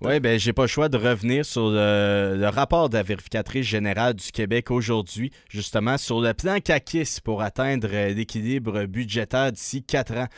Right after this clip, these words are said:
On dit ce plan-là plausible, sauf qu'on évalue le manque à gagner présentement du côté du gouvernement à environ cinq milliards de dollars d'ici deux mille vingt-neuf deux mille trente. Du côté du gouvernement, euh, d'Éric Girard,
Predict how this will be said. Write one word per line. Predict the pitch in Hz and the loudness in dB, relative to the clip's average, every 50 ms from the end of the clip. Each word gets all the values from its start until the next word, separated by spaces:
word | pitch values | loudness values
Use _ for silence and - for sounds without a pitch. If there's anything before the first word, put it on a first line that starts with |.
| - - - _ - | -20 -20 -16 _ -2
On | 117 123 | -2 0
dit | 127 113 131 190 220 | 0 0 -2 -2 -2
ce | - - 165 135 | 0 2 2 2
plan-là | 117 - - 139 143 139 131 135 151 180 | 2 0 -2 0 0 0 0 0 0 0
plausible, | 175 - - 135 143 147 139 123 107 131 165 214 214 151 | -2 -2 0 2 2 2 2 2 0 0 0 -2 -2 -4
sauf | - - 156 135 | -4 -4 -4 -2
qu'on | - - 131 131 143 | -2 -2 -2 0 0
évalue | 156 165 127 156 139 139 143 185 | -2 0 0 0 0 0 -2 -2
le | 196 160 | -2 -2
manque | 131 135 156 151 - 139 | 0 0 0 0 0 -2
à | 127 | -2
gagner | 120 120 123 120 117 113 127 147 | 0 0 0 0 2 0 -2 -2
présentement | - - 127 117 104 117 113 107 98 107 123 143 139 | -2 0 0 0 0 0 -2 -2 -2 -2 -2 -2 -4
du | - | -4
côté | - - 110 101 - 139 | -6 -6 -4 -4 -4 -4
du | 127 107 98 | -4 -6 -4
gouvernement | 98 107 110 107 107 104 107 127 143 120 | -2 -2 0 0 0 0 0 0 0 0
à | 113 104 | 0 0
environ | 107 101 101 120 131 143 156 156 | -2 0 -2 -2 -2 0 -2 -2
cinq | - - - 170 170 156 - | -2 -2 -2 -2 -4 -4 -4
milliards | 139 135 131 120 135 139 143 143 | -4 -4 -2 0 2 2 2 2
de | 117 117 110 | 2 0 0
dollars | 98 113 110 113 123 135 143 139 | 2 2 2 4 4 4 2 2
d'ici | 107 - - - - 135 | -2 -4 -6 -4 -4 -2
deux | 117 117 131 | 0 0 2
mille | 131 135 143 | 2 2 0
vingt-neuf | 143 120 131 123 117 - - 131 139 143 - - | 0 0 -2 -2 -2 -4 -4 -4 -4 -4 -6 -4
deux | 101 120 135 135 | 0 0 2 2
mille | 131 127 113 | 2 0 -2
trente. | - 110 110 127 127 110 - - _ - - - - _ _ | -2 -4 -2 -2 -2 -4 -6 -12 _ -20 -20 -20 -20 _ _
Du | - | -6
côté | - 101 98 - 156 | -4 -4 0 0 0
du | 170 139 | -2 -2
gouvernement, | 113 113 107 117 113 107 110 104 107 120 139 151 151 131 | -4 0 2 2 2 2 2 2 2 2 2 2 2 2
euh, | 107 101 | 2 0
d'Éric | 95 92 101 95 90 123 135 120 | 0 0 0 0 0 -2 -2 -2
Girard, | 98 110 110 101 87 101 110 135 170 151 123 - | -2 -2 -2 0 0 0 0 0 -2 -6 -10 -14